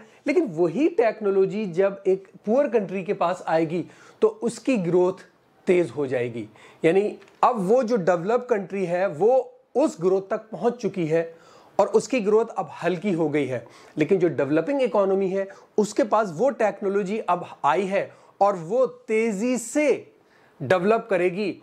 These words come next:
और कैचअप इफेक्ट उसके अंदर आएगा और वो पहुंच जाएगी। हालांकि सारी कंट्री में हमेशा ये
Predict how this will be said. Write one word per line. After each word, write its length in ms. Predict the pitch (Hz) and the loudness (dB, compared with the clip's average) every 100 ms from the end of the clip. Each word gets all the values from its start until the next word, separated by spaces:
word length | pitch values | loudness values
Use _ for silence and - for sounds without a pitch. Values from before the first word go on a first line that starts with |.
| _ - | _ 0
और 360 | 170 208 220 - | 2 2 -2 -4
कैचअप 380 | 196 226 262 - | -2 0 -2 -2
इफेक्ट 340 | 185 175 143 | -4 -4 -6
उसके 200 | 156 - | -6 -2
अंदर 220 | 156 156 | 0 2
आएगा 280 | 147 143 156 | 0 0 -2
और 260 | 175 170 170 | 0 0 0
वो 120 | 233 | -2
पहुंच 320 | 247 170 135 | 0 0 0
जाएगी। 360 | 127 120 117 117 - - - - - | -2 -4 -4 -10 -12 -20 -20 -18 0
हालांकि 400 | 226 285 277 285 - - - - - - - | 2 4 2 0 -2 -10 -20 -20 -20 -20 -4
सारी 360 | - 202 269 | 2 4 4
कंट्री 300 | 254 226 214 | 2 2 2
में 120 | 226 233 | 2 0
हमेशा 500 | - 180 202 233 240 | 0 0 2 0 -2
ये 320 | 233 208 214 | -2 2 2